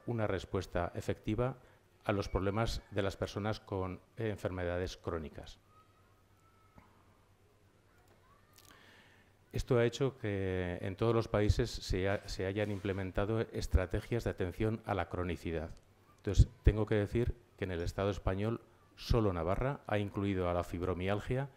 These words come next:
en la estrategia de atención a los pacientes crónicos. Cataluña y Murcia incluyen, eh, al dolor crónico en procesos musculoesqueléticos, pero como tal, a la fibromialgia solo se le ha incluido en la estrategia de crónicos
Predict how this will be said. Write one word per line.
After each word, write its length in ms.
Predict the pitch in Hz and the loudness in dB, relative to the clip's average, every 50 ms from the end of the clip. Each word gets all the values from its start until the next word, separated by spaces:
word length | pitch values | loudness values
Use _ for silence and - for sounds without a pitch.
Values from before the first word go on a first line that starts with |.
| - - - _ - - | -20 -20 -20 _ -12 -6
en 120 | - 104 | -2 0
la 40 | 98 | 0
estrategia 600 | 92 - - 92 87 - 107 - - 120 113 117 | 0 2 2 0 2 2 0 0 2 0 0 0
de 100 | 101 101 | 2 0
atención 520 | 95 - 92 90 - - 104 104 113 113 - | 0 0 0 -4 0 0 0 0 0 -2 -4
a 80 | 113 104 | -4 -4
los 140 | 92 - | -4 -4
pacientes 460 | - 92 - - 95 87 - - - - | -4 -6 -4 -4 -4 0 0 0 0 0
crónicos. 540 | - 82 78 76 73 - - 71 - - - - - - _ _ - - _ _ - _ _ _ _ | -4 -6 -6 -6 -8 -10 -10 -12 -12 -16 -20 -20 -20 -20 _ _ -20 -20 _ _ -20 _ _ _ _
Cataluña 680 | 107 104 - 95 92 101 123 127 120 107 85 78 78 - - - | -4 -2 0 0 0 2 0 0 0 0 0 -2 -4 -8 -10 -6
y 140 | 107 104 101 | -4 -4 -2
Murcia 580 | 107 117 120 107 - - 90 85 82 71 69 - - - - - - - _ _ | -2 -2 -2 -2 -2 -2 -2 0 0 -2 -6 -10 -16 -20 -20 -20 -20 -20 _ _
incluyen, 800 | - 107 101 95 - - 113 113 110 101 98 92 90 90 87 - - - - _ _ _ | -6 -4 -4 -4 -2 0 2 2 4 4 4 4 2 0 -4 -8 -12 -20 -20 _ _ _
eh, 360 | - 104 98 95 92 92 90 90 | -6 -4 -2 0 0 0 0 0
al 120 | 92 90 | 0 0
dolor 340 | 90 92 98 104 98 98 - | 0 2 2 2 2 0 0
crónico 680 | - 113 107 107 104 98 - - - 90 87 85 80 - - - - - - - - - | 2 4 4 4 2 0 -2 -2 0 0 0 0 -4 -8 -14 -20 -20 -20 -20 -20 -10 -8
en 100 | 113 101 | -8 -2
procesos 540 | - - 98 87 - 110 101 - - 92 98 | 0 2 2 2 2 0 0 0 -2 -4 -4
musculoesqueléticos, 960 | 101 92 - - 98 90 95 - - 92 95 101 - - - - 139 135 - | -4 -6 -2 -2 0 4 4 4 2 2 -2 0 0 0 0 0 -2 -2 -2
pero 200 | - - 87 85 | -4 -2 -2 -2
como 220 | - 85 85 82 - | -2 -2 -2 -2 0
tal, 280 | - 110 127 143 - - - - - - - - | 0 0 0 0 -2 -6 -14 -20 -20 -20 -12 -6
a 100 | 101 98 | -4 -2
la 100 | 92 85 | -2 -2
fibromialgia 920 | - - 92 85 87 90 92 87 85 92 98 101 - - - 131 139 143 - - - - - _ _ - - - _ _ - - | -2 -2 -4 -2 -2 -2 -2 -2 0 -2 -2 -2 -2 -4 -4 -4 -4 -4 -8 -14 -20 -20 -20 _ _ -20 -20 -20 _ _ -20 -10
solo 240 | - 117 107 98 | -6 -4 -4 -4
se 140 | 92 - 104 | -4 -4 -4
le 560 | 90 95 92 87 90 90 87 87 90 87 87 - | -2 -2 -2 0 -2 -2 -2 -2 -4 -4 -4 -4
ha 80 | 98 | -4
incluido 460 | 95 92 - - 92 92 95 95 104 113 | -6 -6 -6 -4 -2 -2 0 0 0 -2
en 60 | 98 | 0
la 60 | 87 | 0
estrategia 400 | - - 87 - 85 - 92 82 | 0 0 0 -2 -2 -2 -2 -4
de 100 | 80 - | -4 -4
crónicos 560 | - 95 95 101 101 - 123 127 123 - - | -4 -4 -4 -4 -2 0 0 -2 -2 -2 -10